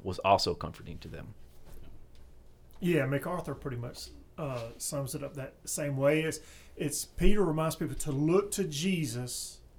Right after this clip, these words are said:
Speaker 2: in, in the midst of suffering as, as our model in dealing with, it could be on, on one end just animosity towards you, like an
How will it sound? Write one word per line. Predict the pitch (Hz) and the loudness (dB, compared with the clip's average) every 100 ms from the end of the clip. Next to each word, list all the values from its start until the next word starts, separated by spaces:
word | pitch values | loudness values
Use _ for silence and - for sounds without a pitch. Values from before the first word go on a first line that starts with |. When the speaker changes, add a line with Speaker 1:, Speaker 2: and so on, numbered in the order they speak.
| - - - - - - - | -20 -20 -20 -20 -20 -20 -10
Speaker 2:
in, | - 151 | -2 -2
in | 156 160 143 | 0 0 2
the | |
midst | 143 151 151 - | 2 0 0 -4
of | 143 | -6
suffering | - 135 123 131 120 | -4 -6 -6 -14 -10
as, | 143 135 - | -6 -6 -4
as | - 147 | -4 -2
our | 131 123 | -2 -2
model | 123 143 135 127 113 117 - - - - - | 0 0 0 -2 -4 -8 -14 -20 -20 -16 -4
in | 143 127 123 117 131 - 120 | -2 0 -2 -4 -8 -12 -4
dealing | 143 139 135 | -2 0 -2
with, | 127 127 123 - - - - - - - | -2 -2 -4 -6 -14 -20 -20 -20 -20 2
it | 208 208 | 4 4
could | 208 180 | 2 6
be | 202 190 175 131 - - - | 6 6 4 0 -6 -12 -4
on, | 175 | -2
on | - 185 165 | 2 2 4
one | 190 208 | 4 4
end | 160 156 156 | 4 4 2
just | 151 143 - - - | 0 -2 -6 -6 -2
animosity | 170 151 156 165 - 147 | 0 2 4 2 2 -2
towards | - 147 135 | -4 0 0
you, | 135 | 0
like | 143 | -2
an | 143 | -2